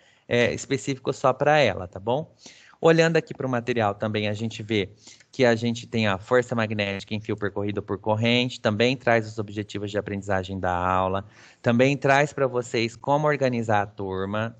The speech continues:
né? Traz pra vocês ali pra conversar, pra falar, e aqui em física eu achei interessante quando eu tava lendo, apresentar esse material pro aluno, né? Falar do porquê, porque tem um caderno pra ele também.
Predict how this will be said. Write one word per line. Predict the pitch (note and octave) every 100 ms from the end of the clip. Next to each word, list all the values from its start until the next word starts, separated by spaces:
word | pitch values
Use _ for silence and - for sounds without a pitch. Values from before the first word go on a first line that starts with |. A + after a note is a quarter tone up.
| -
né? | G2 A2 A#2 A2+ _ _
Traz | C3+ C#3 D#3 D#3
pra | D3
vocês | C3+ C3+ - B2+ B2
ali | A#2+ A#2+ A#2+
pra | A#2+ A2+
conversar, | A2 B2+ A#2+ A#2 B2+ B2 A#2+
pra | A#2+ A2
falar, | A#2+ A#2 B2 C#3+ D3 - - A2
e | B2
aqui | A#2+ A#2+ C#3+
em | C3
física | - D3 D3 -
eu | A#2
achei | A2+ A#2+
interessante | A#2 G#2 G#2 B2 A#2
quando | - A2
eu |
tava | G#2+ G2+
lendo, | G2+ B2 C#3 A2+ G#2+ - - - - - _
apresentar | D3 D3+ D#3 D#3 D3+ D3+
esse | E3
material | C#3+ C3 C3+ B2 A#2+
pro | A#2+
aluno, | A2+ G#2+ G2+ G2 G2 _ -
né? | A#2
Falar | A#2 B2 A#2+
do | C3
porquê, | C3+ D3+ D3+ - C#3+
porque | C3 B2 C#3+
tem | - F3
um |
caderno | G3+ D#3 B2+ A2 G#2+
pra | A2+
ele | G#2 G#2+
também. | A2+ G2+ F#2+